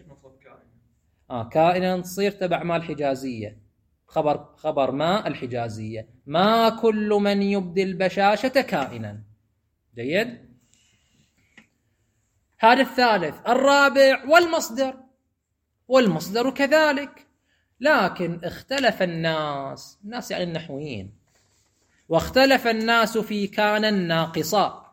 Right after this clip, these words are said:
Speaker 2: هل لها مصدر أم لا؟ كانت تامة التي بمعنى وجد، لا شبهة في أن لها مصدرا،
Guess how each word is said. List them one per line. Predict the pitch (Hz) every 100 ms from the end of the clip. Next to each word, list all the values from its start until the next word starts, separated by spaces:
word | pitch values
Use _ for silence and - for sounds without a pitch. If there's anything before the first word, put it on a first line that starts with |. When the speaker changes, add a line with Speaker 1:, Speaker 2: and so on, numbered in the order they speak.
| _ _
Speaker 2:
هل | - 202 240
لها | 254 269 262
مصدر | 262 254 247 262
أم | 262 247 247
لا؟ | 240 226 220 226 - - _ _ _ _ _ _ _ -
كانت | 202 240 285 269 -
تامة | - 226 262 277 269 262
التي | 233 226 214 214
بمعنى | 190 196 220 254 262
وجد، | 254 247 208 226 214 208 196 180 - _ _ -
لا | 240
شبهة | 262 226 190 220 214
في | - 160
أن | 160 165
لها | 160 160 196 175
مصدرا، | 123 - 123 143 143 113